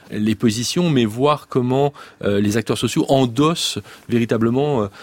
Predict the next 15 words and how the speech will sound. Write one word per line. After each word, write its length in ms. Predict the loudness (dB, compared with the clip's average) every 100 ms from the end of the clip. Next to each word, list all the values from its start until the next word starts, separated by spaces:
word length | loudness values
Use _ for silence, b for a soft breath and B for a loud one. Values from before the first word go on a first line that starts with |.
| B
différents 420 | -8 -2 0 2
rôles 360 | 2 0 2 2
et 100 | 4
ont 200 | 2 2
un 40 |
rapport 520 | 2 0 0 2 2 0
extraordinairement 680 | -2 -2 0 0 2 2
fin, 440 | 0 -2 -2 -2 -4 -8
en, 140 | -4
en 400 | -4 -4 -8 -6
règle 260 | -4 -2 -4
générale, 600 | -2 -2 0 0 0 -4 -6
à 80 |
la 80 | -8
culture. 420 | -6 -10 -10 -10